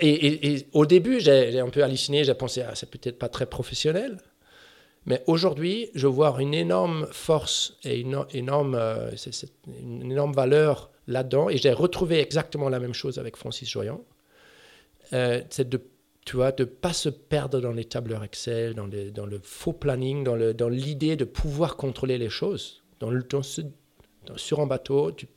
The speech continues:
tu sais pas comment le bateau rentre le soir, qu'est-ce qu'il est, qu'est-ce qu'il aura cassé. Et bien sûr, on peut bien gérer une équipe, mais il y a, si tu as une très bonne équipe, elle peut se gérer presque tout seul, tu vois. Et, euh,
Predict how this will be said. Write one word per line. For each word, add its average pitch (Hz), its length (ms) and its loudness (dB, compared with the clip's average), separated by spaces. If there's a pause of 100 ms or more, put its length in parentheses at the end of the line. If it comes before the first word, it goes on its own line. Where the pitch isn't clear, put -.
(120)
tu - 80 -12
sais 170 200 -2
pas 185 180 0
comment 147 340 -2
le 139 80 0
bateau 131 300 -4
rentre 127 200 -6
le 127 60 -6
soir, 123 320 -10
qu'est-ce - 200 -8
qu'il 143 180 -8
est, 127 140 -8
qu'est-ce - 200 -12
qu'il 147 140 -10
aura 131 180 -6
cassé. 123 420 -10 (840)
Et 131 100 2
bien - 140 6
sûr, 180 200 8
on 135 40 6
peut 139 140 0
bien 156 380 4
gérer 143 280 6
une 135 140 2
équipe, 165 340 -6
mais 127 240 2
il 131 140 -4
y 131 80 4
a, 131 340 2 (320)
si - 160 -6
tu - 140 -2
as 147 40 6
une 143 100 2
très 202 200 2
bonne 156 160 4
équipe, 185 380 -2 (240)
elle 120 160 -2
peut 135 100 0
se 123 200 -2
gérer 117 260 -2
presque - 400 -12 (260)
tout - 140 -12
seul, 113 260 -2
tu - 120 -16
vois. 107 200 -12
Et, 101 180 -12
euh, 101 40 -18